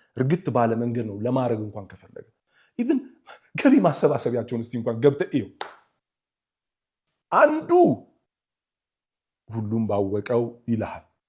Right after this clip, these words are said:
አንዱ በጎን ይልሃል፣ አንዱ በግል አካውንት ይልሃል።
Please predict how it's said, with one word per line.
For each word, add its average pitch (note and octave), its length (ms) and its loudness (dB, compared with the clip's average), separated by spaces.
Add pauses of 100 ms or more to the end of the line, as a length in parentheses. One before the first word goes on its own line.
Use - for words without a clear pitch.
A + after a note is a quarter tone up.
(420)
አንዱ C#4 380 4 (420)
በጎን A#2 460 0
ይልሃል፣ F#2+ 280 -12 (220)
አንዱ C#4 360 4 (120)
በግል A#2 380 2
አካውንት B2 400 -6
ይልሃል። E2 220 -16